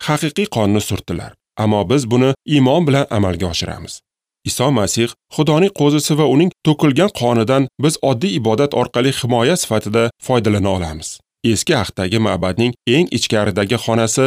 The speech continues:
Muqaddaslar Muqaddasi deb atalgan. Bu joyda Xudoning huzuri yashagan. Ruhoniy belgilangan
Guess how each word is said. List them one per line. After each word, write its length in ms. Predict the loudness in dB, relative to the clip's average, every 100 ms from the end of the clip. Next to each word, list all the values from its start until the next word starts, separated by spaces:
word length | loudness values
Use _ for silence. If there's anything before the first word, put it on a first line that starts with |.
| 0
Muqaddaslar 720 | -2 -2 0 0 0 0 -2
Muqaddasi 560 | 0 -2 -2 0 -2 -2
deb 120 | -4 -6
atalgan. 500 | -8 -6 -6 -8 -12 -14 _ _ _
Bu 100 | -2
joyda 380 | 0 0 0 0 -2 -4 -4
Xudoning 360 | 0 2 2
huzuri 360 | -2 -4 -2 -2
yashagan. 420 | -4 -6 -8 -16 _ _ _ 0
Ruhoniy 500 | 0 2 2 2 2
belgilangan 640 | 2 2 0 2 0 0